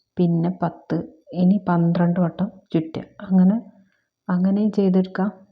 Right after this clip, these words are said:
ഇനിയിപ്പോൾ എണ്ണ ഒന്നും വേണ്ടെങ്കിൽ ഏകദേശം ഒരു കണക്ക് വെച്ചിട്ടാണ് ചുറ്റിയാലും മതി.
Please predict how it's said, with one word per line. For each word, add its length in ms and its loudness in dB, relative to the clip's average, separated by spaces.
ഇനിയിപ്പോൾ 520 -2
എണ്ണ 280 4
ഒന്നും 200 4
വേണ്ടെങ്കിൽ 480 2
ഏകദേശം 560 2
ഒരു 140 0
കണക്ക് 320 0
വെച്ചിട്ടാണ് 420 4
ചുറ്റിയാലും 500 -2
മതി. 240 -2